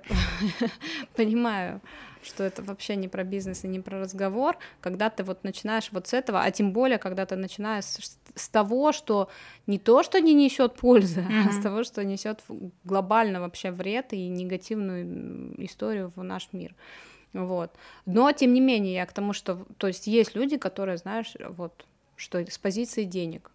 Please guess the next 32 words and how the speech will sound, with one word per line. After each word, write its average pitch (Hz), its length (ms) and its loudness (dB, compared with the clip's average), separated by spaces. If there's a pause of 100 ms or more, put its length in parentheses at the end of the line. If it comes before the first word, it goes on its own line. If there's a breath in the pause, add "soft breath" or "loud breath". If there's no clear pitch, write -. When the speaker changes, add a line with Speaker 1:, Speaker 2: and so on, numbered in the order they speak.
Speaker 1:
Но 190 140 -6
все-таки 240 420 -4
я 202 100 -2
думаю, 208 260 -6
что - 160 -10
это 190 160 -12
не 196 80 -8
очень 180 400 -10
удачная 180 520 -10
история, 170 400 -12
когда 160 200 -10
ты 165 120 -12
начинаешь 175 480 -10
размышлять 175 460 -10
про 170 140 -12
бизнес 185 320 -10
с - 40 -20
позиции 170 460 -14
денег. 175 360 -14 (680 soft breath)
Speaker 2:
Да, 233 300 8
Speaker 1:
Вот. 165 80 -6 (140)
Speaker 2:
я 233 160 6
бы 277 120 6
тут - 160 0
хотела 262 400 4
Speaker 1:
Изначально. - 20 2
Speaker 2:
сразу 233 420 2
прокомментировать, 226 800 0
почему... 233 540 2
Ну, 254 160 6
то 254 100 4
есть, - 180 2